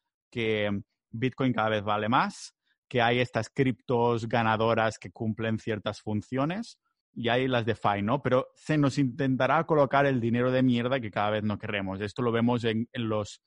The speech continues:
am, estados donde hay hiperinflación, ah, que se intenta colar ese dinero de mierda, aunque todo el mundo quiere usar dólares o Bitcoin, ¿no? Ah,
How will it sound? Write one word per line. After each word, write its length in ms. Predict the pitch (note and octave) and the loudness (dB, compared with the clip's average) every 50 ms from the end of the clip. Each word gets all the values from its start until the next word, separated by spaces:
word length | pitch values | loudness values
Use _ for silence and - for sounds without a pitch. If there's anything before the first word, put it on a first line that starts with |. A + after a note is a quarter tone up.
| _ _ _ _ _ _ - | _ _ _ _ _ _ -8
am, 400 | G#2 G#2 G2+ G2+ G2 G2 G2 - - | -6 -4 -4 -4 -4 -6 -6 -6 -8
estados 420 | B2 A2+ - - A#2 A#2+ C3 C3 | -8 -8 -4 0 2 4 4 4
donde 220 | A#2+ A#2+ A#2 A2 G2+ | 4 4 2 2 2
hay 180 | G#2 A2 A2+ | 0 -2 -2
hiperinflación, 1000 | A2+ - - G#2 G2+ G#2 G#2 G2 - A2+ G#2 G2+ - - C3 C#3 C#3+ D#3 F3+ G#3+ - _ _ _ _ _ _ - | -4 -4 -4 -4 -2 -4 -4 -4 -4 -4 -4 -4 -2 -2 0 2 2 2 0 -2 -8 _ _ _ _ _ _ -18
ah, 220 | - - - - | -16 -14 -12 -12
que 160 | - - A#2 | -10 -10 -10
se 120 | - - A#2+ | -6 -2 -2
intenta 380 | A2 G2+ A#2+ A#2 A#2+ C3 C#3 | -2 0 0 0 2 2 2
colar 300 | - C#3+ C#3 C3+ C3 B2 | 2 4 4 4 4 4
ese 180 | A#2+ - - A#2 | 2 0 -2 -2
dinero 280 | A#2 A#2+ A#2 A#2 B2 | -2 0 2 2 4
de 100 | B2+ B2+ | 4 6
mierda, 280 | B2+ C3 B2+ C3 C#3 D#3 | 6 4 4 4 2 2
aunque 220 | C#3+ C3 - A#2 | 2 0 0 -2
todo 240 | A2 - - C3 B2+ | -4 -2 2 4 4
el 60 | B2+ | 4
mundo 260 | B2+ B2+ B2+ B2 C3 C3+ | 4 4 2 2 2 2
quiere 140 | B2 A#2+ | 2 0
usar 260 | A#2+ A2+ - A#2 A2 A2+ | 0 0 0 -2 0 2
dólares 380 | A#2+ B2 B2 C3 C3+ C3 A#2 A#2+ | 2 4 4 4 2 2 2 2
o 180 | A2 G#2+ G#2+ | 2 2 2
Bitcoin, 520 | G#2+ C3+ C3 - _ - - G2 F#2+ F#2+ G2 | 2 0 0 -2 _ -6 -8 -8 -6 -4 -2
¿no? 200 | A2+ C#3+ F3+ E3 | -2 0 0 0
Ah, 240 | A#2 G2+ G2 G2 - | -2 -2 -4 -6 -8